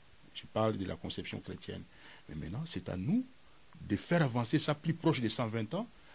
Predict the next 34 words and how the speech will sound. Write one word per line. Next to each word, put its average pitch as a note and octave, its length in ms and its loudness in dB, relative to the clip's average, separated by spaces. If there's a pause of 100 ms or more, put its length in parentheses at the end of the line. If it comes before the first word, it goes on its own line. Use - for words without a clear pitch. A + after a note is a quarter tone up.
(120)
Mais - 80 -2
si C4 200 6
nous A#3+ 160 6
n'avançons A2+ 480 2
pas, G#3 200 -2 (280)
nous A3+ 120 -2
allons D#3+ 100 6
les C3 140 6
reculer, A2+ 500 2
même C#3+ 160 0
à A#2+ 80 -2
dix F3+ 240 -4
ans. D3 80 -6 (100)
Regardez A2+ 300 -2
la A2+ 100 0
mortalité G#2 460 -4
infantile. F#2+ 540 -6 (400)
Au - 40 -14
Congo, - 300 -6
ça - 180 -6
explose. D#3+ 560 -6 (280)
Ce - 120 -8
n'est C#3+ 120 -4
pas E3 140 -6
possible. E3 440 -6 (420)
Tout - 100 -4
ça, C3 120 0
c'est - 160 -2
quoi ? - 220 -4
C'est - 120 -6
la C3 60 -4
volonté C#3 360 -4
de E3 80 0
Dieu ? F#3 300 -2